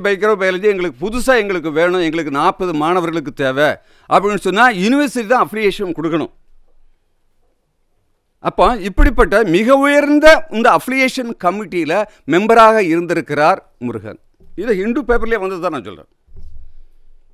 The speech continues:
இது பெரும்பாலும் ஹெச் ஓ டி தான் இருப்பாங்க. Head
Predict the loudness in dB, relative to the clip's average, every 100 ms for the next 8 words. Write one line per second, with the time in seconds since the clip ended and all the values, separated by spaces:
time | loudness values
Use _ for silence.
0 | _ _ _ _ _ _ _ _ _ _
1 | _ _ _ _ _ _ _ _ _ -4
2 | 0 0 4 4 6 6 6 4 2 -2
3 | 0 0 4 4 4 4 2 0 -8 -12
4 | -20 _ _ _ _ -20 -18 -18 -20 -20
5 | -20 -4 -2